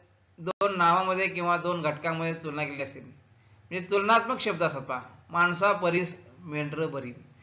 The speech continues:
म्हणजे या ठिकाणी माणूस आणि मेंढर यांची जी तुलना केली ते परीस या शब्दाने केलेली आहे आणि म्हणून हे तुलनावाचक शब्द योगी अव्यय आहे. सुधीरपेक्षा रोहित हुशार आहे,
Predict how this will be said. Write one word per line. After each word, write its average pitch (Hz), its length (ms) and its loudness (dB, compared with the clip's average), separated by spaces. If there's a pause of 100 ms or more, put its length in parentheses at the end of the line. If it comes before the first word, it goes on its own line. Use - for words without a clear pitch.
(220)
म्हणजे 175 160 2
या 208 60 6
ठिकाणी 208 220 4
माणूस 196 440 4
आणि 214 160 4
मेंढर 185 480 2 (640)
यांची 165 320 0
जी 185 120 -4
तुलना 180 360 0
केली 175 240 0
ते 180 60 0
परीस 175 360 -2
या 170 120 2
शब्दाने 151 380 -2
केलेली 139 320 -6
आहे 139 140 -6 (340)
आणि 147 140 -2
म्हणून 170 180 -2
हे 175 60 0
तुलनावाचक 175 800 0
शब्द 143 240 -8
योगी 147 300 -2
अव्यय 135 260 -2
आहे. 120 100 -10 (920)
सुधीरपेक्षा 196 800 4
रोहित 175 360 4
हुशार 156 360 -2
आहे, 131 280 -4